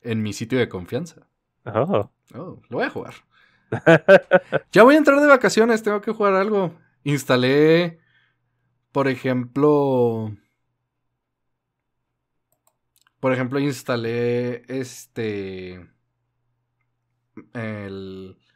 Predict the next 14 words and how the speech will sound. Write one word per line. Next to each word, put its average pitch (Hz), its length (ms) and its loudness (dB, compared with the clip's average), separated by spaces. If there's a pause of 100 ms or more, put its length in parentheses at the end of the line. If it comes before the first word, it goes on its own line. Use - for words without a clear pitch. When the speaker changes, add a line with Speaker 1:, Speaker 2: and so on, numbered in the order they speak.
(1080)
Speaker 1:
tengo 143 300 -6
los 170 180 2
Metal 135 320 -2
Gear 151 160 -4
que 175 80 -6
salieron 135 300 -6
para 139 140 -4
el 123 80 -8
Switch, 302 760 -4
instalé 135 500 -4
todos 165 240 0
los 135 180 -4
Pikmin, 208 720 -8 (720)
instalé, 120 1300 -2